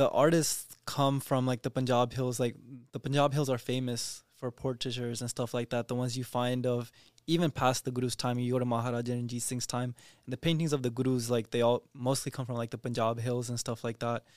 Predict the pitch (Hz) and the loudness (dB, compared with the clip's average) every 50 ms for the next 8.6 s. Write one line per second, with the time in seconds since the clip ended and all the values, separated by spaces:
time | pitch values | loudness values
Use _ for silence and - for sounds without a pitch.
0 | _ - - - - _ - - - - 143 143 139 135 135 - - 131 135 120 | _ -20 -20 -20 -20 _ -8 -4 2 6 8 10 10 8 8 4 0 -4 0 4
1 | 147 170 190 190 180 - 139 139 143 139 135 131 117 - - - _ - _ _ | 6 8 8 6 6 6 6 6 8 6 6 4 4 0 -4 -6 _ -16 _ _
2 | - - - - 165 170 - - - - 165 131 120 120 135 143 143 - - 123 | -4 -2 0 0 0 0 -2 -4 -2 0 2 2 4 2 2 0 0 -2 2 2
3 | 123 113 113 113 _ _ _ _ _ _ _ _ _ _ _ _ _ _ - 127 | 2 2 0 -6 _ _ _ _ _ _ _ _ _ _ _ _ _ _ 0 2
4 | 127 127 127 123 120 117 113 107 95 - - _ _ _ _ _ _ 135 123 147 | 4 4 6 6 4 4 4 2 -2 -4 -14 _ _ _ _ _ _ -10 -2 0
5 | 160 - - 202 190 170 156 151 139 - - 120 - _ _ - - 143 151 131 | 0 0 2 2 4 6 6 6 4 2 -2 -12 -12 _ _ -20 -12 -6 -2 0
6 | 127 127 123 120 120 120 117 113 110 - - - _ _ _ _ _ - - 135 | 0 0 0 0 -2 -2 -4 -4 -6 -8 -12 -20 _ _ _ _ _ -4 2 4
7 | 147 156 143 - - - 123 123 123 120 117 117 120 131 147 143 127 120 120 - | 6 6 6 4 2 -4 -2 0 0 2 2 2 2 2 2 0 -2 -4 -2 4
8 | 127 131 131 127 131 143 139 131 127 120 117 123 | 4 4 6 6 4 2 2 2 2 2 2 0